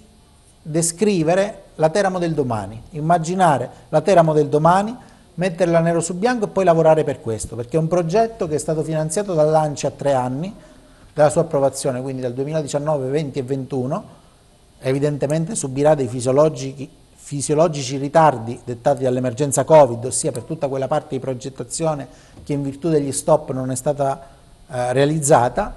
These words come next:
però comunque nel duemilaventuno verrà conclusa e di lì in avanti verrà affidata a questi soggetti la gestione ordinaria di quegli spazi. Non un progetto fine a se stesso, ma un progetto per riqualificare uno spazio, per ridonarlo alla città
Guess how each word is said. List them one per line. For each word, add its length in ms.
però 280
comunque 580
nel 580
duemilaventuno 640
verrà 440
conclusa 680
e 160
di 160
lì 80
in 80
avanti 420
verrà 220
affidata 540
a 40
questi 260
soggetti 400
la 140
gestione 800
ordinaria 580
di 100
quegli 240
spazi. 580
Non 180
un 120
progetto 500
fine 200
a 40
se 180
stesso, 400
ma 80
un 60
progetto 400
per 100
riqualificare 680
uno 160
spazio, 580
per 140
ridonarlo 680
alla 160
città 500